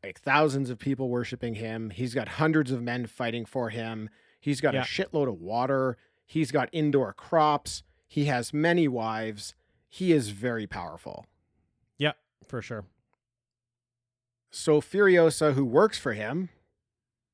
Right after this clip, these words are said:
Speaker 1: she's, like, one of his top guys. She sets out with some of the war boys t-, to steal Guzzolene from Gastown.
Speaker 2: Hmm, yeah.
Speaker 1: She decides not to go to Gastown, though,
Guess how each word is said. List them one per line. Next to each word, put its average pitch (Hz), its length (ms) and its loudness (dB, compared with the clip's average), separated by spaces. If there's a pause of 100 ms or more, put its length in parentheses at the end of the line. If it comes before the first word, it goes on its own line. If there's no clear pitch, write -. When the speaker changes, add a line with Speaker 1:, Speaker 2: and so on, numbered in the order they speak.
(100)
Speaker 1:
she's, 139 260 -6
like, 139 140 0
one 135 180 -2
of 127 100 -2
his 117 500 -8 (720)
top 131 260 -2
guys. 110 500 -6 (760)
She - 200 -2
sets 220 320 0
out 135 400 0 (240)
with 147 140 -2
some 151 200 2
of 147 60 4
the 135 80 0
war 139 240 2
boys 120 480 -4
t-, - 160 -12 (120)
to 127 120 -4
steal 143 720 2
Guzzolene 135 540 2
from 117 180 -8
Gastown. 95 680 -8 (720)
Speaker 2:
Hmm, 120 260 -10
yeah. 113 180 -8 (400)
Speaker 1:
She - 220 -8
decides 135 580 2
not 190 300 4
to 160 100 0
go 127 120 -2
to 107 100 -6
Gastown, 92 600 -10
though, 117 380 -4